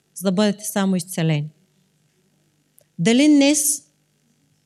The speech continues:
можем да конфронтираме този град, в който има толкова много корупция? Дали днес можем да се молим за политиците, които също са затънали в слепотата си.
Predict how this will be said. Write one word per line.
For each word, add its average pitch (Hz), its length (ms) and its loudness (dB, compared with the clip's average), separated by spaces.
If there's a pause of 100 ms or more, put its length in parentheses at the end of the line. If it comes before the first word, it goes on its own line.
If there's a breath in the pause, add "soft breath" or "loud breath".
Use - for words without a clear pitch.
можем 240 340 2
да 214 180 -2
конфронтираме 220 920 0
този 214 300 -2
град, 208 280 -4
в - 60 -20
който 208 260 -2
има 196 240 -2
толкова 220 400 0
много 190 320 0
корупция? - 520 -8 (1700)
Дали 214 280 2
днес 247 480 0 (340)
можем 247 300 2
да 226 120 0
се 220 140 -2
молим 233 360 2
за 208 200 -4
политиците, 226 800 -2 (460)
които 240 200 0
също 262 360 -2
са 240 160 -4
затънали 233 560 0
в - 60 -10
слепотата 185 600 -8
си. - 260 -10